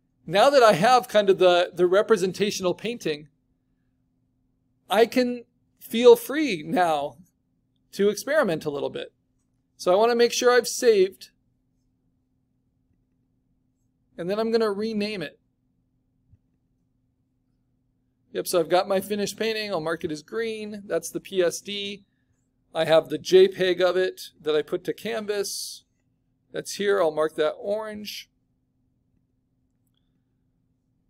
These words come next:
But that doesn't need to be the end of the story. So what I'm gonna do is go to save,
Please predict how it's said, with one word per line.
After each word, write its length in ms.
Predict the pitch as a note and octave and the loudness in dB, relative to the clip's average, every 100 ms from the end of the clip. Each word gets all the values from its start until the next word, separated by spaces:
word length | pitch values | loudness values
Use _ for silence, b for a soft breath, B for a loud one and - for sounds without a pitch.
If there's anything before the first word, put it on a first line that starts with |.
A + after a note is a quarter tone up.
| _ _ | _ _
But 180 | - G3+ | -4 0
that 140 | G3+ G#3 | 2 4
doesn't 260 | G#3+ A#3 | 4 4
need 160 | A3 G3 | -4 -4
to 60 | |
be 140 | G3+ G#3+ | -6 -4
the 220 | G#3 G3 | -6 -4
end 220 | F#3 G3 | -6 -2
of 80 | F#3 | 0
the 100 | F3+ | 0
story. 500 | - B3 A3+ C#3+ - _ _ _ _ _ _ _ _ _ _ _ _ _ _ _ _ _ _ _ _ _ _ _ _ _ _ _ _ _ - _ _ _ | -2 0 0 0 -6 _ _ _ _ _ _ _ _ _ _ _ _ _ _ _ _ _ _ _ _ _ _ _ _ _ _ _ _ _ -20 _ _ _
So 220 | - G3+ | -6 0
what 160 | F3+ G3+ | 2 2
I'm 120 | A3 | 2
gonna 200 | A3 G#3 | 0 -2
do 460 | F3+ B3+ G3 F#3 - _ _ _ _ _ _ _ _ _ _ _ _ _ _ _ _ _ _ _ _ _ _ _ _ - | -2 0 4 2 0 _ _ _ _ _ _ _ _ _ _ _ _ _ _ _ _ _ _ _ _ _ _ _ _ 0
is 400 | F3 F3 - - _ _ _ _ _ _ _ _ _ _ _ _ _ _ _ D#3 | 4 4 0 -12 _ _ _ _ _ _ _ _ _ _ _ _ _ _ _ -2
go 160 | F3 | 2
to 140 | F3+ E3 | 2 0
save, 880 | - G3 G3 G3+ G3+ G3+ G3 - | -2 2 4 2 -2 -10 -18 -20